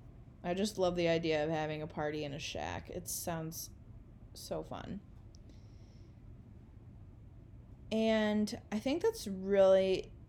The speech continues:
it. Seventeen minutes? Okay. All right, I'm trying to think of it, if there's anything I missed.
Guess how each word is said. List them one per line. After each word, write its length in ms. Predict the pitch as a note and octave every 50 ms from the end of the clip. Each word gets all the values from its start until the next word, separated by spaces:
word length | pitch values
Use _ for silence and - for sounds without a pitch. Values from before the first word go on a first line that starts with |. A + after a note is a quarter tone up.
| -
it. 480 | - F3 E3+ E3 F#3 A3+ C4 C#4 C4+ - - - - - - - - - - - - - - - - - - - - - - - - - -
Seventeen 580 | A#3 - - C4+ C#4 C#4+ C#4+ C#4+ - D#4+ C#4+ C#4
minutes? 540 | C#4 C#4 D4+ D#4+ E4+ E4 - - - - - - - - - - - - - - - - -
Okay. 460 | F#3 - C#4 G#3 F#3+ G3+ A3+ A3+ - - - - - - - - - - - - - - - - - - - D4
All 60 | D#4
right, 240 | C#4 F3+ E3+ F3+ F#3+
I'm 100 | F#3 G#3+
trying 200 | - B3+ A#3+ A#3+
to 40 | A#3+
think 160 | B3 A#3+ A#3
of 80 | A3 G3+
it, 140 | - - - -
if 300 | - - - - - -
there's 200 | - - G#3 G3+
anything 300 | G#3+ A3 A3+ G#3+ G#3+ G#3
I 80 | G3 F#3+
missed. 520 | G3 A3 A#3 F#3+ - - - - - -